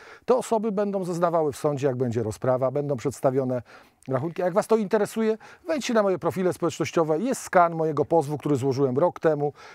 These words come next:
W-, do tego pozwu dołączone są rachunki, a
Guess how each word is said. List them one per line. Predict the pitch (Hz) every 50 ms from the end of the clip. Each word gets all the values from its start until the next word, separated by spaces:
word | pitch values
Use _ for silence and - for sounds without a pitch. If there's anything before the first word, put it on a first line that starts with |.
| -
W-, | - 208 196 196 190
do | 151 185 220
tego | - 226 196 185 -
pozwu | - 190 180 135 151 165
dołączone | 156 156 151 143 131 - 151 139 131 123
są | - 139 131
rachunki, | 131 131 117 147 165 160 - - 156 147 - - - - - - - - _
a | - 170 175 175 165